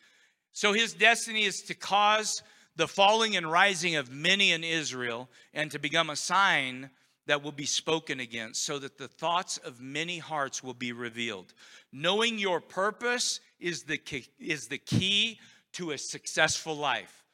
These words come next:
Like, you can be successful in, in, in, in, in, in the world, and people can look at you, "Wow, they got money in the bank, new vehicle, nice house, everything's rolling for them, everything's happening." But guess what? You can be unsuccessful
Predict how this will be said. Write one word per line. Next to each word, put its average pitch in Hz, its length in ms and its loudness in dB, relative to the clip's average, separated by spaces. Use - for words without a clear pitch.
Like, 165 240 2
you 254 120 2
can 262 200 -6
be 233 140 2
successful 202 1000 2
in, 214 220 6
in, 202 260 2
in, 185 360 0
in, 185 320 2
in, 180 360 -2
in 185 180 2
the 165 100 0
world, 214 460 4
and 156 160 0
people 208 300 0
can 165 200 -4
look 190 200 -2
at - 160 -6
you, 220 120 -4
"Wow, 202 260 0
they 156 120 -4
got 160 220 0
money 175 260 -2
in 185 80 -10
the 170 80 -12
bank, 175 260 -4
new 170 200 -8
vehicle, 185 600 -4
nice 165 320 2
house, 180 640 4
everything's 180 460 -2
rolling 180 460 2
for 185 180 -4
them, 185 300 -2
everything's 180 520 -4
happening." 190 680 2
But 175 140 0
guess 214 260 2
what? 226 280 2
You 214 160 -2
can 226 200 -8
be 202 180 0
unsuccessful 208 1120 -2